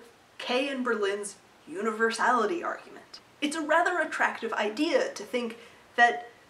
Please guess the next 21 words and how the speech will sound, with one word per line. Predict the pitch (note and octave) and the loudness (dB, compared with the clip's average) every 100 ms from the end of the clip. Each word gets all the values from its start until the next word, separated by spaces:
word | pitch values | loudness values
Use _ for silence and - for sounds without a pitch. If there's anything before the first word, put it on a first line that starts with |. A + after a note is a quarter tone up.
| - A3+ | -20 -2
language | A#3+ E4+ D4 A3 - - - - | 2 4 4 2 0 -8 -14 -12
can | - | -10
influence | A#3 D#4+ D4 A#3+ G3+ G3+ - | -2 2 2 2 -2 -4 -8
your | - | 0
color | D#4 D#4 C#4 | 4 4 4
perception. | - - - - - - - - - - - | -4 -8 -10 -12 -16 -20 -20 -20 -20 -16 -4
And | - F#4+ F4+ F4 - | 0 2 0 -2 -8
it's | E4+ F4 - - - - - _ _ - | -8 -6 -6 -8 -14 -20 -20 _ _ -12
sort | - - E4 - | -6 -2 0 -2
of | - | -4
true. | - - - - - - _ _ | -10 -10 -12 -20 -20 -20 _ _
In | D#4 | 2
a | D4+ | 2
later | D#4 F#4 D#4+ | 4 2 0
study, | - F#3 F3+ F#4+ - - | 0 -2 -2 -8 -18 -10
Kay | - E4+ F4+ D4+ | 6 8 8 6
and | A#3 G#3+ | -2 -6
Kempton | A#3+ B3 - F3+ E3 - - - _ | -4 -4 -4 -8 -8 -16 -20 -20 _
had | - B3 C#4 C4+ C4+ - - _ - | -2 2 2 2 -2 -16 -20 _ -4
English | F4 F4+ E4+ - - | 0 0 0 -2 -6
speakers | A3 G#3 F#3 F3+ - | -8 -2 0 0 -2